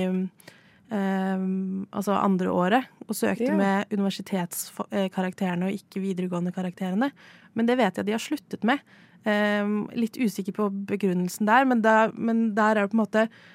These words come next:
Speaker 1: der legger du jo opp til at det skal være et slags ventestudie, eller om
Speaker 2: Ja.
Speaker 1: du får, liksom, tar årsstudium fordi du ikke vet hva du vil gjøre, og det får mersmak, så kan du på en måte bare gå inn videre.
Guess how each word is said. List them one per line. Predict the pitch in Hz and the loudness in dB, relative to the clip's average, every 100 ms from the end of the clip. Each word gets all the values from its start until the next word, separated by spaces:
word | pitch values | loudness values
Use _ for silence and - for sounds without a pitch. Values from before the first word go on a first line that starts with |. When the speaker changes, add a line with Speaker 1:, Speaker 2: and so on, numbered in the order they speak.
| - | -6
Speaker 1:
der | - 233 | 0 2
legger | 202 185 | 2 4
du | 208 214 | 2 2
jo | - | 0
opp | 202 - _ - | -10 -12 _ -6
til | 262 262 - - | -4 -4 -6 -10
at | 220 | -6
det | 208 | -6
skal | - 208 | -2 0
være | 185 | 0
et | - | -2
slags | 196 - | -6 -2
ventestudie, | 190 185 - 185 226 233 - - | -4 -4 -6 -2 0 -2 -4 -2
eller | 202 190 190 | 0 0 0
om | 196 | 2
Speaker 2:
Ja. | 196 | 2
Speaker 1:
du | 180 | 0
får, | - 208 | -2 -2
liksom, | 196 196 190 - - _ _ _ | 0 0 0 -4 -20 _ _ _
tar | - 202 196 | 0 2 2
årsstudium | 185 - 185 185 | 0 -2 -2 -2
fordi | 185 202 | -2 -2
du | 196 | -4
ikke | 190 | -2
vet | 190 185 | -4 -4
hva | 202 | -4
du | 190 | -2
vil | 196 | -2
gjøre, | 190 175 | 0 -2
og | |
det | 185 | -2
får | 190 202 | 0 0
mersmak, | 185 170 196 202 - - _ _ _ _ | 0 -2 -2 -2 -4 -18 _ _ _ _
så | - | -6
kan | - 196 190 | -2 0 0
du | |
på | 185 | 0
en | 196 | -2
måte | 180 196 | -2 0
bare | 190 180 180 170 - _ - - _ 220 | 2 2 0 -2 -16 _ -20 -20 _ -2
gå | 220 208 | 0 2
inn | 196 196 | 2 0
videre. | 208 196 196 247 | 0 -2 2 2